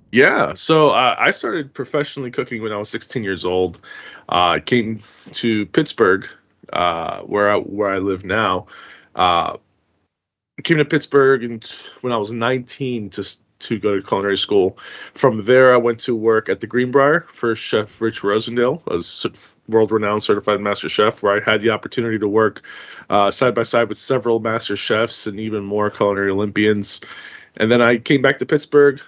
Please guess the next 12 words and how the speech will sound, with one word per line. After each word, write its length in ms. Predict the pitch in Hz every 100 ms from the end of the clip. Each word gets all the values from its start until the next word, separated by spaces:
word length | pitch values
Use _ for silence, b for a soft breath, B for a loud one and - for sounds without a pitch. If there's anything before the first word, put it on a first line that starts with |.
| _ -
bounced 300 | 123 135 123
around, 420 | 127 139 135 131 - 127
uh, 400 | 107 107 104 107
worked 360 | 107 113 117
at 140 | 113 - _ _ b b b b
some 580 | - - 117 110 113 113 - b b b b
pretty 400 | 143 127 123 120
notable 360 | 123 123 120
restaurants, 760 | 127 165 - 170 156 160 - -
and 260 | 123 120 113
then, 360 | 117 113 113
um, 480 | 110 110 110 113 113